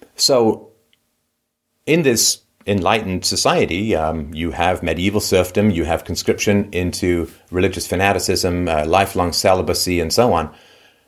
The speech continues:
And that does not seem to me to be massively, uh, overly concerned with the rights and independence of children, let alone adults.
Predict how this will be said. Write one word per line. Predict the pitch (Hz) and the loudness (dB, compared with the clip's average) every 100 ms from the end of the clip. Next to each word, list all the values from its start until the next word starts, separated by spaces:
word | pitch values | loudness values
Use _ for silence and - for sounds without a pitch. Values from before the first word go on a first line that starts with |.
| _ | _
And | - 85 85 82 | -4 -2 0 -2
that | 82 85 139 151 | -2 0 0 0
does | 151 | 2
not | 147 139 | 2 2
seem | - 127 | 2 2
to | 117 | 2
me | 104 101 98 | 2 2 2
to | 98 | -2
be | 82 82 82 80 73 - _ | 0 0 0 -2 -4 -12 _
massively, | 78 90 92 104 101 - 85 85 - | -6 -2 0 0 -2 -2 0 -2 0
uh, | 82 80 | 2 2
overly | 101 95 90 | 2 2 0
concerned | 85 85 - 101 85 80 - _ _ - | -2 -6 0 0 0 -2 -8 _ _ -6
with | 78 | -4
the | 80 | 0
rights | 85 82 85 | 0 0 -2
and | 82 | -6
independence | 76 90 82 76 - | -6 -4 -4 -4 -4
of | 76 71 | -6 -4
children, | - 180 101 82 | 0 2 2 0
let | 80 | 0
alone | 80 85 82 76 _ _ _ _ _ | 0 0 -2 -6 _ _ _ _ _
adults. | - 78 95 78 - - | -10 0 2 2 0 -4